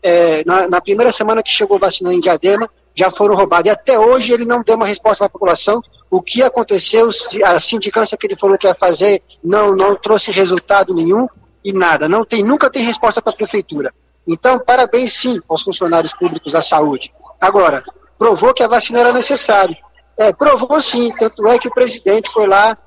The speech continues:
e também comprou Pfizer, também comprou Janssen, e foi alimentando todo o, o, o, o Brasil hoje tá praticamente vacinado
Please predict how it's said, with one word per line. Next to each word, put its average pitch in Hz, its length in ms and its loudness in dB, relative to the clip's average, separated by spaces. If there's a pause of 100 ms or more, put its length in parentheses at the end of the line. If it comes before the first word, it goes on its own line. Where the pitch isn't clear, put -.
e 202 80 -10
também 220 280 0
comprou 202 380 0
Pfizer, 208 460 0 (240)
também 185 280 2
comprou 208 340 0
Janssen, 214 460 0 (240)
e 233 100 -2
foi 220 240 2
alimentando 214 580 0
todo 220 200 0
o, 190 440 0 (240)
o, 175 80 -4
o, 185 380 4
o 196 40 4
Brasil 196 420 2
hoje 214 180 0
tá 196 140 0
praticamente 196 680 -2
vacinado 185 640 0